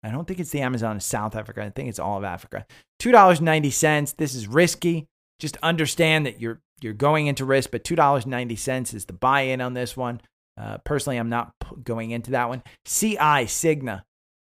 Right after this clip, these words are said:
Uh, if we are going into a recession and healthcare spending is continuing to go up, Cigna should be good. Two to, two hundred fifty-three twenty, and you're two fifty-six. You're up one point two six percent today.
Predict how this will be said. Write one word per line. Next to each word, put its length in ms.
Uh, 240
if 320
we 140
are 80
going 280
into 140
a 80
recession 480
and 140
healthcare 440
spending 440
is 140
continuing 520
to 80
go 240
up, 220
Cigna 380
should 260
be 100
good. 400
Two 160
to, 120
two 200
hundred 260
fifty-three 580
twenty, 600
and 100
you're 100
two 200
fifty-six. 720
You're 120
up 140
one 160
point 280
two 140
six 260
percent 460
today. 340